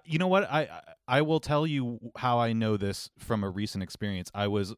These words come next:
listening to a podcast with the porn star Riley Reid. <laughs> I'm sure I'm barking up the wrong tree here, but listeners will know who that is. And, uh, I Googled her name not to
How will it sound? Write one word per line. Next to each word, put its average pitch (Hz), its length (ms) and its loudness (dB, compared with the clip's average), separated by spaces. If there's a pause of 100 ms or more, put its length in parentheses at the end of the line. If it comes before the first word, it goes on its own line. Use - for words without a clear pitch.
(140)
listening 135 420 -4
to 147 160 -4
a 98 80 -10
podcast 104 760 -6
with 104 140 -10
the - 80 -12
porn 95 320 -6
star 98 320 -4
Riley 87 440 -6
Reid. 82 520 -12 (880)
<laughs> - 760 -14
I'm 104 160 -4
sure 113 340 2
I'm 101 180 0
barking 101 360 0
up 98 100 -4
the 104 120 0
wrong 98 280 0
tree 101 260 -2
here, 95 200 -2
but 92 140 -4
listeners 95 460 -4
will 95 100 -4
know 92 180 -2
who 95 140 0
that 92 160 -4
is. 92 240 -6 (1000)
And, 117 320 0 (260)
uh, 107 440 4 (440)
I 139 160 4
Googled 156 600 2 (100)
her 135 200 2
name 110 680 2 (960)
not 120 380 2 (120)
to 123 580 2